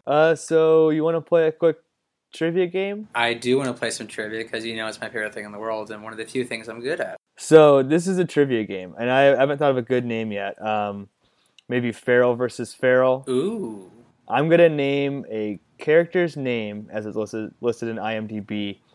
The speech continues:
Speaker 1: and you gotta first tell me if it's Colin Farrell or Will Ferrell, and that, that part should be
Speaker 2: <laughs>
Speaker 1: pretty easy. And then you gotta tell me the movie that it's from. All right?
Speaker 2: Okay, let's do it.
Speaker 1: Okay.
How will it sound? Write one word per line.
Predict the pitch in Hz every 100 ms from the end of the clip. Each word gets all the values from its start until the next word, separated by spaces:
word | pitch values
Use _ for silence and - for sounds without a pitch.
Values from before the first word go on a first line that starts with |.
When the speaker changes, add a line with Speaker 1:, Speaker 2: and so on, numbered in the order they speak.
| _ -
Speaker 1:
and | 120
you | 131
gotta | 131 120
first | - 160 160 -
tell | 131 127
me | 120 117 117 _ _ _ _ _
if | 123 120
it's | -
Colin | - 160 156 143
Farrell | 147 143 135
or | 113
Will | 120 143
Ferrell, | 131 - 104 101 98 - _ _ _ _ -
and |
that, | 135 -
that | 151
part | 185 139
should | 127
be | 120
Speaker 2:
<laughs> | -
Speaker 1:
pretty | 113 101
easy. | 101 104 104 - _ _ -
And | 135
then | 143
you | 139
gotta | 131 127
tell | 135 123
me | 120
the | 113
movie | 120 120 110
that | 101 98
it's | 92
from. | - 98 90 90 _ _ _ _ -
All | 95
right? | 104 120
Speaker 2:
Okay, | 156 151 139
let's | 143
do | - 202
it. | 143 - - -
Speaker 1:
Okay. | 120 123